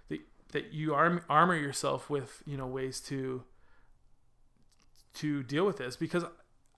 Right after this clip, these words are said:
I think it's something I'm gonna deal with for the rest of my life. You know, uh, I, I really do. I think that I need to be on top of it. Um, I think with the help of my family and my friends and doing things like this and, um,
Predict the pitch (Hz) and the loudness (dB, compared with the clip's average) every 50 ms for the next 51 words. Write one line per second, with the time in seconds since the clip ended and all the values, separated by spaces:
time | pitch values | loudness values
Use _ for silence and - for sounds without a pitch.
0 | - - 170 - 196 202 180 180 - - 175 175 170 151 143 151 156 156 151 147 | -2 0 0 2 2 0 2 0 0 0 0 0 2 0 0 0 0 -2 -4 -4
1 | 143 135 143 147 151 151 147 135 - - - - - - 151 147 143 143 147 143 | -2 -2 -2 0 0 0 -2 -4 -6 -12 -20 -20 -6 -2 0 2 2 2 2 0
2 | - 156 147 143 139 139 135 123 120 117 - - - _ _ - 147 143 139 143 | 0 -2 -2 0 0 0 0 -2 -2 -6 -12 -20 -20 _ _ -8 -4 -2 -2 -2
3 | 147 151 - - - 135 135 135 131 131 - 127 135 139 - - 139 143 143 147 | -2 -4 -8 -12 -10 -8 -4 -4 -2 -2 -2 -2 -4 -2 -2 -2 -2 0 0 0
4 | 151 151 147 135 147 139 135 131 127 135 - - 151 139 135 - 151 139 135 135 | 0 0 0 -2 -2 -2 -2 -2 -2 -2 -4 -4 -4 -4 -4 -4 -2 -2 -2 -2
5 | - - - - - - - - - - - 143 147 156 156 135 156 139 147 147 | -6 -12 -20 -20 -20 -20 -20 -20 -14 -4 -2 0 2 2 2 0 0 0 2 2
6 | 135 135 131 - 131 123 131 - 160 156 180 208 214 220 220 - _ - - - | 0 0 -2 -4 -4 -4 -2 -2 -4 -4 -4 -8 -8 -10 -14 -20 _ -20 -20 -20
7 | - - - - _ - - 131 123 127 123 120 120 120 120 117 - - - - | -20 -20 -20 -20 _ -14 -10 -8 -6 -6 -4 -4 -4 -6 -8 -10 -14 -18 -20 -20
8 | - - _ _ - - 127 135 - - 151 135 - 143 143 131 - 135 - 131 | -20 -20 _ _ -10 -8 -8 -6 -4 -4 -4 -4 -4 -4 -6 -6 -6 -8 -4 -2
9 | 127 131 127 135 131 131 127 123 - - - 127 120 123 131 135 139 135 131 127 | -4 -4 -4 -6 -8 -8 -10 -10 -10 -12 -12 -10 -10 -10 -8 -8 -8 -8 -8 -8
10 | 127 123 127 - - 135 127 127 135 151 147 135 127 127 127 120 135 143 139 139 | -8 -10 -10 -10 -10 -8 -6 -6 -6 -6 -6 -6 -8 -10 -10 -8 -6 -6 -6 -6
11 | 131 - 156 147 135 135 135 127 123 - 143 143 156 165 165 165 - - 131 120 | -6 -4 -4 -4 -4 -4 -6 -8 -6 -4 -2 0 0 0 -2 -2 -4 -6 -6 -8
12 | 120 117 - - - - - - - - - - - - _ _ _ _ _ _ | -10 -12 -16 -20 -20 -20 -20 -20 -20 -20 -20 -20 -20 -20 _ _ _ _ _ _
13 | _ - - 127 120 120 120 123 117 131 | _ -14 -10 -8 -6 -6 -6 -6 -8 -12